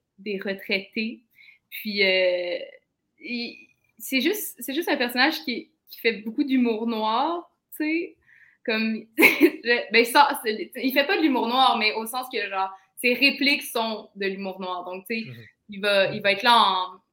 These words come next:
Speaker 1: en arrière-plan, puis il va, <laughs> il va, euh, comme, euh, comment, ben, pas insulter la grand-mère, mais, tu sais, il va menacer la grand-mère, en fait, de, de la tuer, puis d'y faire mal si elle dit quoi que ce soit.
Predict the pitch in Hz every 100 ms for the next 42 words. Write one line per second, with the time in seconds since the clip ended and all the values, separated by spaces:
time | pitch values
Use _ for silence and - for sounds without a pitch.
0 | - - 202 196 190 214 196 - 214 202
1 | 214 214 190 185 180 175 165 - _ _
2 | 277 240 226 190 - - _ _ _ _
3 | _ _ _ _ _ - 196 170 135 131
4 | 135 _ _ _ _ _ _ _ - 226
5 | 190 180 180 185 185 185 - 160 196 254
6 | 262 262 208 - 254 220 202 202 196 208
7 | 247 202 202 233 202 214 240 262 233 240
8 | 269 269 214 202 196 196 202 240 214 202
9 | - 214 233 _ _ _ _ _ 196 190
10 | 180 180 180 185 196 - - - 214 208
11 | 220 247 240 208 190 214 214 196 208 196
12 | 196 220 233 233 - 214 196 190 226 214
13 | 220 190 190 196 226